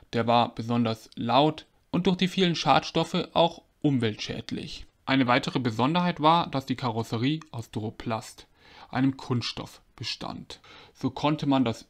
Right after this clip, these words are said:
teure Stahl vermeiden. Der Trabi galt als fehleranfällig, hatte häufig Pannen, beispielsweise konnte ein Keilriemen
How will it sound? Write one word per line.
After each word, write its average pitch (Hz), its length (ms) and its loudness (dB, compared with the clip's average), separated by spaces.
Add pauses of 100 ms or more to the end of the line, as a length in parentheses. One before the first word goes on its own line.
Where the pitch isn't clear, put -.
(160)
teure 127 380 -2
Stahl - 640 0
vermeiden. - 840 -12 (520)
Der 139 100 -2
Trabi 151 280 6
galt 143 200 8
als 147 160 4
fehleranfällig, 120 800 0
hatte 147 420 -2
häufig 131 380 0
Pannen, 113 360 2
beispielsweise 117 640 0
konnte 123 360 0
ein 120 240 2
Keilriemen 120 720 2